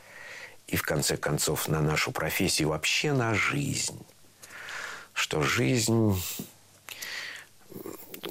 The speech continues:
как бы то ни было, всё-таки, как философски не относись, а всё-таки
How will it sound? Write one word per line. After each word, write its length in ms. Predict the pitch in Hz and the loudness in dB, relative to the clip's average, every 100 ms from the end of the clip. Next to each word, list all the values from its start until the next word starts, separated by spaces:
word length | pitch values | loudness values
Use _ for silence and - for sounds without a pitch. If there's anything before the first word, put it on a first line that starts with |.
| - | -8
как 240 | - 87 87 | -2 -2 0
бы 100 | 87 | 0
то 140 | - | 4
ни 260 | 92 120 143 | 4 6 4
было, 340 | 131 131 127 | 2 4 2
всё-таки, 1080 | 117 - - 147 147 139 131 - 135 131 123 - - - - - - - - - - - - 113 | 2 2 2 2 2 0 0 0 4 2 0 -8 -20 -20 -20 -20 -20 -20 -20 -20 -20 -20 -6 -2
как 240 | - 104 | -2 0
философски 720 | - 104 92 - 165 - - | 0 2 2 2 0 0 0
не 260 | 156 160 87 | 2 2 2
относись, 880 | 87 - 92 90 - - - - - | 0 0 0 2 2 2 2 0 -2
а 80 | - | -2
всё-таки 680 | - - - - 113 107 | -2 0 -2 -2 0 2